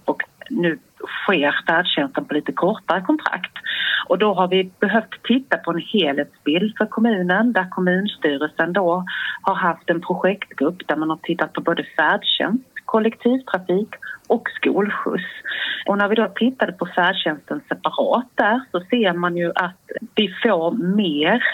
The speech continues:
våra medborgare kan åka mer, kan åka i hela Skåne. Där är saker som vi inte har kunnat tillhandahålla i vår egen upphandling, som trappklättring till exempel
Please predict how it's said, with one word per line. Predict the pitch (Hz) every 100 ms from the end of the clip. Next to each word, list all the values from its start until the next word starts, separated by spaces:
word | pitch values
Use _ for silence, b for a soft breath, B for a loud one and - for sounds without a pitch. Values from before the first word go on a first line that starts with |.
| 156
våra | 180 175 - -
medborgare | 175 180 185 214 175 156 147 151 156 156 _ -
kan | - 160
åka | 170 180 151
mer, | 156 156 131 - 226
kan | - 160
åka | 160 151
i | 135
hela | 156 135 -
Skåne. | - - - 160 160 160 220 B B B B B
Där | 196 190
är | 185
saker | 190 214 180
som | 180 180
vi | 190
inte | 196 190
har |
kunnat | - 156
tillhandahålla | - 165 170 185 214 156 - 131 220
i | -
vår | 185
egen | 170 151
upphandling, | 165 180 - 151 139 151
som | - 160 277 - -
trappklättring | 165 170 - - 170 - - - - 127 156
till | -
exempel | 139 - 143 139 135 143 156 196